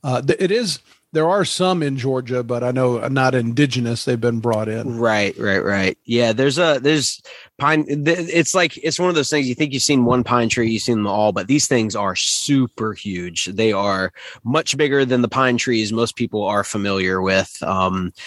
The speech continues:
Speaker 2: super skinny, super tall. Pine cones are, like, the size of my head. Uh, they're gigantic. Um, so anyway, uh, that's boring plant talk. Mayor, what do you got for us this week? I, I know
Speaker 1: Well,
Speaker 2: you've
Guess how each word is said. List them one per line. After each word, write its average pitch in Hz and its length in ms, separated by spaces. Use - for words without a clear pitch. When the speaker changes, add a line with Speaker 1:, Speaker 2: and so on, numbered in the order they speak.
Speaker 2:
super - 380
skinny, 131 640
super - 480
tall. 117 480
Pine 135 280
cones 123 360
are, 107 100
like, 104 280
the 104 60
size 120 320
of 120 80
my 104 100
head. 127 480
Uh, 101 220
they're 101 140
gigantic. 113 880
Um, 98 520
so 95 400
anyway, 135 720
uh, 127 240
that's 147 180
boring 131 420
plant - 380
talk. 92 380
Mayor, 131 260
what 143 120
do 156 60
you 170 120
got 123 240
for 107 260
us 101 140
this - 240
week? 90 240
I, 101 160
I 113 40
know 123 140
Speaker 1:
Well, 156 220
Speaker 2:
you've 113 180